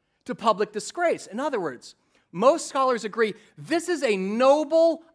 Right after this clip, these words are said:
honoring thing that Joseph decides to do. He doesn't want to cause Mary public shame or punishment. He's not gonna yell, you know, "Hey, she cheated on me, everybody." He still cares about her. And he's thinking, "You know what?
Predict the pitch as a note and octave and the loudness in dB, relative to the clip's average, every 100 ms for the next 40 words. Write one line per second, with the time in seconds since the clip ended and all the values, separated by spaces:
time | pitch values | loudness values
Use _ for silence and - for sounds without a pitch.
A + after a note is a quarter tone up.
0 | - A3+ A#3+ A#3+ A3+ G3+ - - F3+ B2+ | -2 0 0 0 -2 -4 -10 -8 -8 -8
1 | F#2+ F#2 _ _ _ _ F3 E3 G3 G3+ | -14 -20 _ _ _ _ -6 -4 -2 -2
2 | G3 - F3+ F3+ E3+ D#3+ D#3 C#3 A#2 - | -4 -10 -8 -4 -6 -6 -12 -10 -12 -14
3 | _ _ _ C#4+ D4 C#4 B3+ A#3+ A#3 - | _ _ _ 4 6 6 2 2 2 0
4 | F#3+ F3+ E3+ D#3 F3 E3 D3+ - F#3+ D3+ | -2 -2 -6 -4 -4 -4 -8 -8 -6 -4
5 | A#2 - _ E3+ E3 - F3+ D3+ - A#2+ | -8 -16 _ -6 -4 -4 -4 -4 -12 -16
6 | - _ - C#4 C#4+ D4 B3+ A3 A3 G#3 | -18 _ -4 0 4 4 2 4 6 6
7 | G3+ G3 F#3+ - - D#4 - E4 - E4+ | 4 2 0 0 2 4 2 0 2 2
8 | D#4+ D4 C4+ A#3+ A3 G#3 G3 F3+ A#3+ C4+ | 4 4 4 2 -2 0 -4 -6 -6 -6
9 | C#4 D#4+ F4+ F#3+ D#3+ B2 A2 - F#3+ G3+ | -2 -4 -4 -4 -6 -6 -10 -12 -10 -10
10 | - - F4+ C#4 G3 G3+ A3+ A#3+ D#4 | -10 -8 -6 -6 -8 -4 -2 0 -2